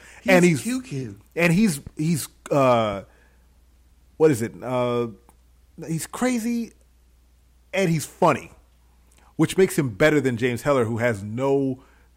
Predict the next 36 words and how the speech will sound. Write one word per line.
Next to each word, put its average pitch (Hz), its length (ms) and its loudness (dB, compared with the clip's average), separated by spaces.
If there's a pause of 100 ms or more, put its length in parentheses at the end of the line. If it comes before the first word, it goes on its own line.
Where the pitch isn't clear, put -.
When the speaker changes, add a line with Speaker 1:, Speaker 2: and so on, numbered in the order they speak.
(140)
Speaker 2:
<laughs> 185 60 -6 (880)
he's 135 360 -2
just 131 260 -2
angry. 92 400 -14 (300)
Speaker 1:
He's 143 100 -8
just 139 140 -2
Speaker 2:
You 117 60 -2
know? 104 60 0
Speaker 1:
angry. 87 280 -10
He's, 123 120 -2
Speaker 2:
He's, 190 140 4
Speaker 1:
he's 123 180 -6
one 139 240 -4
note. 107 280 -6
He's 107 160 -12
Speaker 2:
he, - 80 0
Speaker 1:
only 123 160 -4
has 104 120 -8
one 107 180 -8
note. 90 280 -12
Speaker 2:
he's 175 160 0
exhausting 107 640 -4 (260)
is 110 160 -8
what 107 140 -4
he 90 120 -8
is. 78 160 -14
He's 107 240 -6
just - 260 -10
like, 113 220 -8
"Oh 139 140 -2
my 92 240 -12
God, 123 240 -4
you're 117 80 -10
still 147 320 0
upset? 156 420 0 (500)
Jeez." 185 540 -2